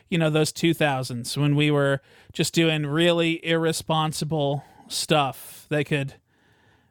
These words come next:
um, you know, the stunts, 'cause we had, like, a T V show for a, a, a short while that nobody watched <laughs> 'cause it's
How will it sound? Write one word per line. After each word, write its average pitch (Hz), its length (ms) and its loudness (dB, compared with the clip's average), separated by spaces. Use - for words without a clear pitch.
um, 127 680 -2
you 165 140 -2
know, 139 140 0
the 139 120 -2
stunts, 143 340 -2
'cause 160 140 -4
we 233 120 2
had, 294 160 0
like, 196 140 -2
a 131 60 -10
T 151 260 -4
V 139 220 -2
show 131 380 -2
for 147 320 -2
a, 135 480 -4
a, - 60 -6
a - 20 -8
short 147 420 0
while 139 440 -2
that 254 180 -2
nobody 156 340 0
watched 147 760 -2
<laughs> - 200 -20
'cause - 720 -4
it's - 380 -2